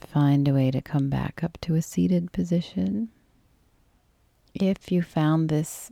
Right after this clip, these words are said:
to be helpful, please write a review on iTunes. It helps other people find this work. Or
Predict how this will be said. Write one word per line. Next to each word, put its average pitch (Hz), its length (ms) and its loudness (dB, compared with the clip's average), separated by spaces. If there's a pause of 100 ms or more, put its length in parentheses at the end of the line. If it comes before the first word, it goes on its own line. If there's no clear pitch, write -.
to - 120 -4
be 156 140 0
helpful, 147 680 0
please 151 500 2
write 135 140 0
a 139 60 -2
review 135 600 0
on 135 280 0
iTunes. 185 640 0
It - 120 -2
helps - 500 -4
other 151 200 0
people 147 440 -2
find 151 760 -4
this - 320 -2
work. 202 480 -4 (1500)
Or 170 380 2